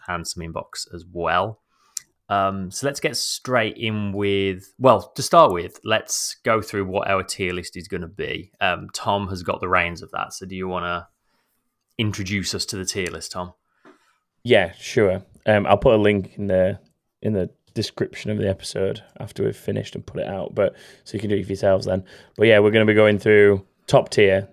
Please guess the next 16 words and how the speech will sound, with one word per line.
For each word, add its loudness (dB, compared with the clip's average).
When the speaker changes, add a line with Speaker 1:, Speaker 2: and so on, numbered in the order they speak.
Speaker 2:
which -4
is 4
give 4
us 2
a 6
Lego 6
set, -2
because -8
we 2
all 6
ma-, 2
love 0
making 0
Lego 2
cars -4
here, -4